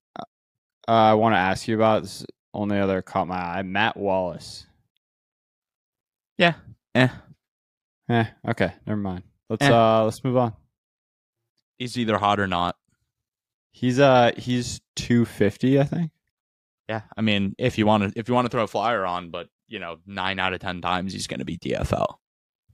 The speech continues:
Speaker 1: Yeah, yeah, that's true. Uh,
Speaker 2: Um,
Speaker 1: your dark
Speaker 2: but
Speaker 1: horse.
Speaker 2: two fifty, two fifty, two fifty. Uh, okay. That was dark horse. Now, no,
Speaker 1: No,
Speaker 2: dark
Speaker 1: no,
Speaker 2: horse
Speaker 1: no.
Speaker 2: is different than long shot.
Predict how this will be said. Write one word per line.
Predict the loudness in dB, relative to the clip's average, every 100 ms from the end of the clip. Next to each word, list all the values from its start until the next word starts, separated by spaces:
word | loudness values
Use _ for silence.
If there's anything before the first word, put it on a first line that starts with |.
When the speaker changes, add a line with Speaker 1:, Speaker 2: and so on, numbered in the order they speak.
| _ _ _ _ _ _ _ _ _
Speaker 1:
Yeah, | 2 4 4 0 _ -8
yeah, | -8 -8 -14 _ _ -6
that's | -6 -4
true. | -4 -4 -10 -20 _ _ -20 _ -8
Uh, | -4 -2 0 0 0
Speaker 2:
Um, | -2
Speaker 1:
your |
dark | 0 -2 -2
Speaker 2:
but |
Speaker 1:
horse. | -8 -10 -8
Speaker 2:
two | -8 -2
fifty, | -2 -2 -8 -10 -12
two | -10
fifty, | -6 -8 -8 -14
two | -14 -14
fifty. | -12 -14 -14 -16 _ _ _ _ _ _
Uh, | 0 2 2 0 -2 -4 -6
okay. | -6 -6 -8 _ _ _ _ _ _ -4
That | -2 -2
was | -6 -4
dark | -6 -6
horse. | -8 -10 -10 -14 -18 -20
Now, | -8 -2 0 0 0 -2 -6 -8 -14 _ _ _ _ _ _ _ _ _ _ _ _ _ _ _
no, | -4 -4 -4 0
Speaker 1:
No, | 4
Speaker 2:
dark | 4
Speaker 1:
no, | 4
Speaker 2:
horse | 2
Speaker 1:
no. | 0
Speaker 2:
is | -2
different | -4 -6 -10
than | -8
long | -6 -8
shot. | -8 -8 -10